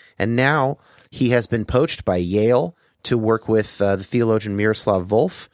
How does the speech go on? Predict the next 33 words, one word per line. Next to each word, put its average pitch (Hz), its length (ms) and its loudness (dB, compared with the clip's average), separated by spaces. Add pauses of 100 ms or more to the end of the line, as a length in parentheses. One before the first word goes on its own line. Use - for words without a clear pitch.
(280)
on 117 200 2
a 110 40 0
new 113 160 0
media 107 320 0
project 101 440 0
there. 107 360 2 (380)
Um, 101 240 0
he's 110 240 -6 (100)
awesome. 123 480 0 (280)
If 104 200 0
we 120 140 2
lived 120 360 2
in 104 100 -2
the 101 80 0
same 104 240 0
town, 107 380 0
we 104 120 0
would 98 120 0
hang 104 180 0
out 101 140 2
all 101 160 2
the 98 80 -6
time. 90 320 -2
But 92 160 -2
I 92 80 2
met 104 180 2
him 101 100 -2
this 92 140 -4
summer 135 320 0
for - 140 -6
the 87 60 -6
first 87 320 -4
time 82 300 -4